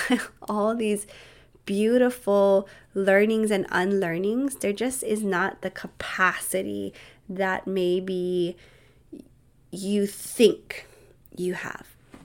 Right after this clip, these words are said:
And it'll probably kind of come ebbs and flows. But for right now,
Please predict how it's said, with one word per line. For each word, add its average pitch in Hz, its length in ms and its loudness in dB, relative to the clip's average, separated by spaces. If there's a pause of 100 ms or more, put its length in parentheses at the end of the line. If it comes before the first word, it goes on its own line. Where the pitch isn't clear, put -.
(140)
And 220 180 6
it'll 220 180 4
probably 208 500 0
kind 185 320 -4
of 180 300 -6
come 185 400 -4 (120)
ebbs 180 280 -4
and 170 160 -6
flows. - 340 -6
But - 180 -10
for 214 140 -8
right 247 240 -4
now, 285 280 -4